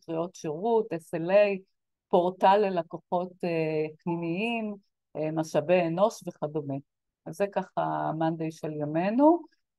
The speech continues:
אה, גם, אה, אנחנו, שוב, במסגרת, אה, היותנו, אה, אה, החברים במחב"א, יצרנו בעצם, אה, סל, סל, אה, פתרונות. אה, ככל שאנחנו הולכים ומרחיבים את הפתרונות, אנחנו מציעים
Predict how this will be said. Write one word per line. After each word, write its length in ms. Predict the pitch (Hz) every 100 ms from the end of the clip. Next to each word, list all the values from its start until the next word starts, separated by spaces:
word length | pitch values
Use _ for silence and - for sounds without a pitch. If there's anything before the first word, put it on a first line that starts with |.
| _ -
אה, 220 | 185 180 180
גם, 300 | 233 294 320
אה, 200 | 240 208
אנחנו, 400 | 196 220 - 208
שוב, 260 | 196 226 185
במסגרת, 640 | 165 165 175 196 208 220 -
אה, 140 | 185
היותנו, 760 | 180 175 - 190 196 202 202 185
אה, 360 | 180 175 175 156 180
אה, 140 | 165
החברים 520 | 165 175 165 185 202
במחב"א, 600 | 185 185 208 - 190 185 214 _ _ _ _ -
יצרנו 640 | 180 180 233 233 277 294
בעצם, 540 | 220 220 226 - 240 233 226
אה, 160 | 202 196
סל, 320 | - 247 233 240 _
סל, 360 | - 226 208 233
אה, 100 | 220 202
פתרונות. 600 | 202 190 185 180 175 220 - 180
אה, 160 | 170 170
ככל 240 | 185 208 214
שאנחנו 380 | 240 214 196 190
הולכים 320 | 185 208 202
ומרחיבים 640 | 190 170 165 185 175 196 202
את 60 |
הפתרונות, 540 | 196 175 - 175 240 233
אנחנו 320 | 196 - 190
מציעים 600 | 196 - 214 240 247